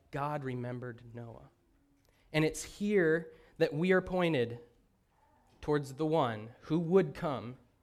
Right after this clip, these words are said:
and take the Father's wrath on his shoulders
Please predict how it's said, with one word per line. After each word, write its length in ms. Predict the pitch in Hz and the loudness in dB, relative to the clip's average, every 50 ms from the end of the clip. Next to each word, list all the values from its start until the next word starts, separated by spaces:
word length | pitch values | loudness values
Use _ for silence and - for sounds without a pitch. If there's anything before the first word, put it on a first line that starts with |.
| _ _ _ _ _ _ _ _ - | _ _ _ _ _ _ _ _ 0
and 120 | 160 151 | 0 0
take 360 | - - 190 202 233 233 - | 0 4 6 6 6 6 4
the 80 | - 170 | 0 0
Father's 460 | - 165 139 123 120 123 123 120 - | 2 2 2 2 2 0 -4 -4 -4
wrath 280 | 123 117 113 117 113 - | -4 -4 -4 -4 -6 -4
on 200 | - 147 165 180 | -2 -2 0 0
his 120 | 175 170 - | -2 -4 -6
shoulders 600 | - - 120 107 104 107 117 - - - - | -6 -8 -8 -8 -10 -12 -16 -18 -20 -20 -20